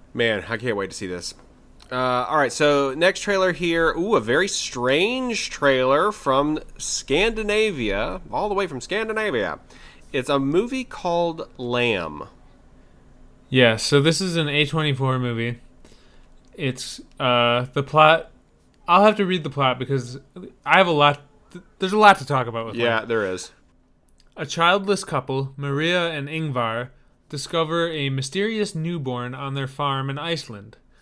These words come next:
Speaker 2: The unexpected prospect of family life brings them much joy before ultimately destroying them. <laughs> This is a really weird movie.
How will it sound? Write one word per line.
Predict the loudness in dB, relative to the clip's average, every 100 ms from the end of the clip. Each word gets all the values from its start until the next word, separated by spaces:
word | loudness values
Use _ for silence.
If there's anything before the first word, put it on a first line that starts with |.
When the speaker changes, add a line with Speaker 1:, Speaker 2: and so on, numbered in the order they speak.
| _ _ _ -10
Speaker 2:
The | -6
unexpected | -4 -4 -6 -6 -6 -6 -12 -8
prospect | -2 -2 -2 -8 -8
of | -10
family | -6 -6 -4 -6 -4
life | -6 -6 -8
brings | -6 -4 -6
them | -8 -8
much | -6 -8 -10
joy | -6 -4 -4 -4
before | -6 -8 -8 -4
ultimately | -4 -6 -8 -8 -6
destroying | -4 -6 -6 -8 -8 -12
them. | -12 -12 -14 -18 -10
<laughs> | -10 -10 -20 _ _ -20 -20 -20 -20 -20 -20 _ _ _
This | -6 -4
is | 0 0
a | 2
really | 2 2 2
weird | 2 2 2
movie. | 2 2 2 0